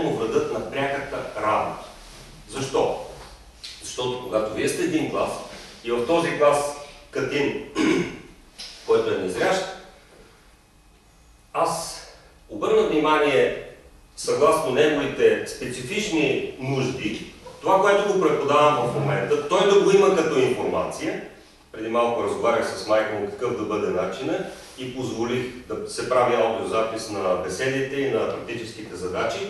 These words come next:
По този начин той ще има възможност вкъщи да си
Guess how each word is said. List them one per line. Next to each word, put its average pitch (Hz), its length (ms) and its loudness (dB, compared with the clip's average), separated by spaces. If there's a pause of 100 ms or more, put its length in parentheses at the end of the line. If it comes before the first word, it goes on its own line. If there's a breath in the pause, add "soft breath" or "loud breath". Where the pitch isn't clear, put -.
(300 loud breath)
По 110 60 -18
този 147 260 -2
начин 147 300 -2
той 143 120 -4
ще 139 180 -8
има 139 140 -4
възможност 131 520 -4 (160)
вкъщи 131 320 -8
да 123 120 -8
си 165 340 -6